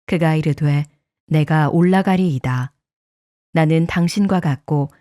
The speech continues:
내 백성은 당신의 백성과 같고 내 말들도 당신의 말들과 같으니이다." 하는지라.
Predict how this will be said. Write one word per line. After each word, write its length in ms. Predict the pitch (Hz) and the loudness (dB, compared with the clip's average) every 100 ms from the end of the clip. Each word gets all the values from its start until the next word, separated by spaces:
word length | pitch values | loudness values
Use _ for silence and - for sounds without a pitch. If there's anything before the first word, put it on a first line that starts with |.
| _ _ - | _ _ -2
내 220 | 165 160 | 0 0
백성은 680 | 160 - 156 147 156 151 - | -2 -4 -4 0 2 2 -2
당신의 520 | - 165 170 180 175 | -2 -2 0 0 0
백성과 500 | 175 175 - 196 202 | -2 -4 -2 0 0
같고 460 | 190 139 - 131 127 - _ _ _ _ _ _ - | -2 -4 -6 -6 -6 -8 _ _ _ _ _ _ 0
내 200 | 170 160 | 2 2
말들도 840 | 151 147 160 143 151 156 143 - | 0 0 -2 0 2 2 0 -4
당신의 520 | - 170 175 - 202 | -4 0 0 0 0
말들과 680 | 190 180 170 139 127 139 135 139 | 2 0 0 -2 -2 -4 -4 -4
같으니이다." 760 | 165 - 160 156 151 151 151 | -4 0 0 2 2 0 0
하는지라. 760 | 151 202 190 180 143 131 127 143 | 0 0 0 0 -2 -4 -6 -8